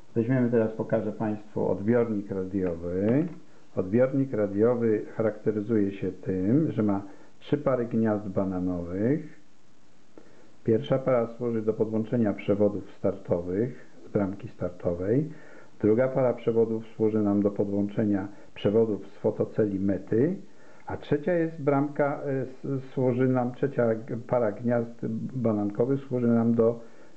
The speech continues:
e, łapania fotoceli i międzyczasów zawodów, co jest w naszym programie w chronometrze też możliwe. E, oczywiście, em, em,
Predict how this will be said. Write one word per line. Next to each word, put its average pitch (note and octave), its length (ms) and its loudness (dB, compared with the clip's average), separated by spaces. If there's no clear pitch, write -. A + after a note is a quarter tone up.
e, A2 320 6
łapania A#2 500 0
fotoceli B2 960 0
i A#2 60 4
międzyczasów A#2 920 2
zawodów, A2 420 0
co - 160 0
jest D3 220 4
w - 60 -6
naszym C3 320 2
programie A#2 580 2
w - 80 -12
chronometrze G#2+ 640 2
też G2+ 280 0
możliwe. F#2+ 540 0
E, A#2 300 6
oczywiście, D3+ 840 2
em, C3+ 100 -4
em, C3 280 -2